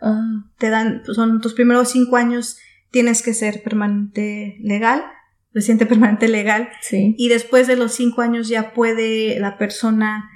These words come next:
Speaker 2: solicitar para la, la naturalización, que es la ciudadanía norteamericana.
Speaker 1: Ok. Así que él tuvo que esperar cinco años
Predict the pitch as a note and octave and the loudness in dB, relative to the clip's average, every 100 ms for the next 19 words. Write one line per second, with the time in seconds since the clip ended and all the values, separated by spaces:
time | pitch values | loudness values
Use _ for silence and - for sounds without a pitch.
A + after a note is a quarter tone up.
0 | _ _ _ _ - A3+ A3 A3+ A3 A#3+ | _ _ _ _ -2 0 0 -2 -2 2
1 | B3+ C4 A#3+ G#3+ G3+ G3+ G#3 - G#3 G3 | 2 2 -4 -4 -4 -6 -8 -10 -6 -4
2 | G3 G3 G#3 G3 G3 G3+ G3+ A3 G#3+ G#3+ | -4 -4 -4 -4 -6 -6 -2 -2 -2 0
3 | A3 G#3+ G#3+ G#3+ G3+ G3+ G#3+ G3 F#3 F#3 | 0 0 -2 -2 0 0 -2 -4 -6 -8
4 | F#3 F#3 F#3 G3+ E3 - - A3 F3+ - | -10 -14 -12 -8 -8 -8 -10 -12 -12 -16
5 | _ _ _ - A3+ A3+ A3+ G#3 G3+ G#3 | _ _ _ 0 2 2 0 -2 0 -4
6 | - _ _ _ - A3+ A3 A#3+ A3+ B3+ | -6 _ _ _ 0 0 2 -2 0 -2
7 | B3 - A3 A3+ B3 B3 B3 B3 A#3 - | -2 0 0 0 2 4 4 2 -2 -2
8 | F#3 F#3 F#3 - A3+ A3 B3+ B3 G#3+ G3+ | 0 0 -2 0 2 2 2 2 2 2
9 | G#3 D#4+ - - | 2 -2 -6 -18